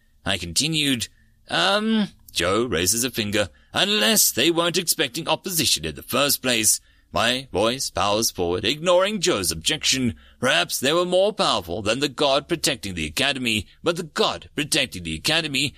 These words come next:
had an unexpected ally. Or they expected the Academy's god not to notice.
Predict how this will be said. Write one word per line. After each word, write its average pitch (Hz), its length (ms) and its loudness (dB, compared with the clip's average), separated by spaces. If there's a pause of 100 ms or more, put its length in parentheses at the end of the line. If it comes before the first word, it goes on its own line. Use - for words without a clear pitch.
had 123 180 0
an 202 180 -6
unexpected 170 720 -4
ally. 113 520 0 (280)
Or 147 380 2
they 127 240 0
expected 151 520 -4
the 170 120 4
Academy's 160 480 0
god 101 320 -2
not 95 260 -2
to - 80 -2
notice. 110 600 0